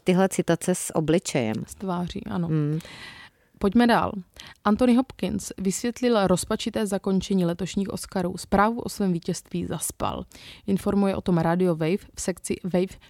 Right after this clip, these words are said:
Speaker 2: News.
Speaker 1: Hmm.
Speaker 2: Vlna zprávy.
Speaker 1: Pořádný spánek půl zdraví, Zuzko.
Speaker 2: Ano, ano, zvlášť takhle v pozdním, eh, věku nebo v zimě života.
Speaker 1: <laughs> V zimě života, ano.
Speaker 2: Na podzim.
Speaker 1: Po ukončení předávání letošních filmových cen Oscar mohli odcházet diváci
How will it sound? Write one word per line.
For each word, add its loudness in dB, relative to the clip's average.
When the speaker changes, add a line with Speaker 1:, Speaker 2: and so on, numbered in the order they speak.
Speaker 2:
News. 2
Speaker 1:
Hmm. 0
Speaker 2:
Vlna 2
zprávy. -8
Speaker 1:
Pořádný 6
spánek 2
půl 4
zdraví, 6
Zuzko. 0
Speaker 2:
Ano, 0
ano, -2
zvlášť -6
takhle -4
v -20
pozdním, 0
eh, 2
věku -2
nebo 0
v -18
zimě 4
života. -2
Speaker 1:
<laughs> 2
V 2
zimě 6
života, 2
ano. 0
Speaker 2:
Na -6
podzim. -10
Speaker 1:
Po 8
ukončení 6
předávání 6
letošních 4
filmových 4
cen 2
Oscar 2
mohli 4
odcházet 0
diváci 2